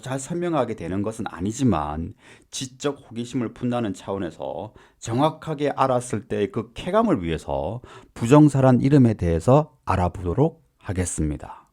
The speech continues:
다음 간단한 문장들을 살펴보겠습니다. He goes to school. I go to school. He went to school. 주어의 인칭이나 문장의 시제가 go의 모양을 변하게 했습니다. 삼 인칭 단수 he가 동사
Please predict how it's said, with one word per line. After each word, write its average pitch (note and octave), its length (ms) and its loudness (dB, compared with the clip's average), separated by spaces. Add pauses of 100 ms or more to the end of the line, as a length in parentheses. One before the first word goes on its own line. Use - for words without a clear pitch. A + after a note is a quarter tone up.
(140)
다음 C3+ 320 -2
간단한 A#2+ 460 0
문장들을 G2 560 2
살펴보겠습니다. D2+ 1200 -6 (340)
He A#2+ 300 -6
goes G2 480 0
to - 120 -12
school. E2+ 680 -8 (220)
I G#2 380 0
go F2 260 -6
to F#2 120 -10
school. - 540 -10 (180)
He G#2+ 160 -8
went E2+ 420 -4
to A2+ 120 -12
school. - 540 -12 (640)
주어의 C#3+ 500 6
인칭이나 A2 520 4
문장의 F#2 500 0
시제가 F#2+ 960 0
go의 G#2+ 340 2
모양을 F2+ 560 -2
변하게 E2+ 400 -2
했습니다. C#2 640 -8 (320)
삼 C3+ 280 -2
인칭 C#3+ 320 -4
단수 F#2 440 -8
he가 G#2+ 760 -10
동사 F2+ 560 -4